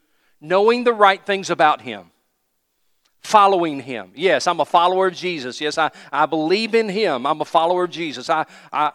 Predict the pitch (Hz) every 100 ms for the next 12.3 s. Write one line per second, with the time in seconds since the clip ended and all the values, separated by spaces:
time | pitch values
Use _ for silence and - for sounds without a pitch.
0 | - 160 175 196 226 226 214 202 165 160
1 | 151 156 165 196 233 233 214 - 220 196
2 | 156 131 139 151 147 - - - - 175
3 | 190 180 180 175 156 - 180 160 127 127
4 | - - 160 160 175 247 269 214 233 131
5 | 151 165 160 - 160 151 147 156 151 139
6 | 123 156 196 _ _ _ _ _ _ _
7 | _ _ _ _ _ - 208 220 302 311
8 | 277 196 208 226 185 196 220 202 185 170
9 | 190 185 170 185 190 180 151 160 165 175
10 | 165 143 185 170 - _ _ _ _ 175
11 | 180 147 160 196 190 180 180 190 165 175
12 | 233 180 156